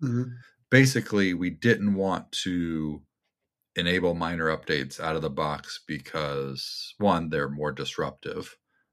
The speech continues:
Speaker 2: So we wanted to make sure patch updates worked well first.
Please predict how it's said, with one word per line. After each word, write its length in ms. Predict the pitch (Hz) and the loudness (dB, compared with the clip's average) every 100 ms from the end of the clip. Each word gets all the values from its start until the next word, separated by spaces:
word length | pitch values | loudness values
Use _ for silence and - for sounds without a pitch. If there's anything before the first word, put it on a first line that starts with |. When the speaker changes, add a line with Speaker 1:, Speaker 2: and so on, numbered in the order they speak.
| _ - | _ -14
Speaker 2:
So 320 | - 76 71 | -6 -4 -4
we 140 | 71 | -6
wanted 220 | 76 73 | -6 -6
to 60 | 71 | -6
make 180 | 71 - | -8 -8
sure 180 | - 67 | -8 -8
patch 380 | - 73 71 | -4 -4 -2
updates 480 | 76 73 73 67 - | -6 -6 -8 -8 -8
worked 220 | 71 71 - | -10 -10 -8
well 140 | 67 | -8
first. 760 | - - 85 80 - - - | -8 -6 -2 -2 -4 -10 -14